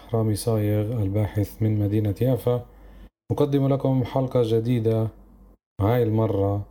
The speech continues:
راح نقدم عن مدينتنا يافا، وبالتحديد عن موضوع تم إغلاق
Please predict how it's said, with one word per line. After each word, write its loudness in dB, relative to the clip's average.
راح 0
نقدم 0
عن 2
مدينتنا 0
يافا، 0
وبالتحديد -2
عن 0
موضوع 0
تم 2
إغلاق 0